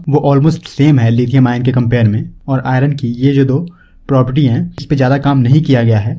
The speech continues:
और यही reason है कि अब तक ऐसी कोई rechargeable battery बनाई नहीं गई। और इस team का मानना ये है कि इनकी ये जो battery है, ये multiple charge cycle को Bear करने में सक्षम है, retain करने में सक्षम है। लेकिन अभी जो ये फिलहाल battery बनाई गई है, जो कि एक basic design है,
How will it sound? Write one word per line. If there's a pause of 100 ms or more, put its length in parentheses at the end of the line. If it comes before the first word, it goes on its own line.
(140)
और
यही
reason
है
कि
अब
तक
ऐसी
कोई
rechargeable
battery (200)
बनाई
नहीं
गई। (140)
और
इस
team
का
मानना
ये
है
कि
इनकी
ये
जो
battery
है,
ये
multiple
charge
cycle
को (400)
Bear
करने
में
सक्षम
है, (260)
retain
करने
में
सक्षम
है। (200)
लेकिन
अभी
जो
ये
फिलहाल
battery
बनाई
गई
है,
जो
कि
एक
basic (140)
design
है,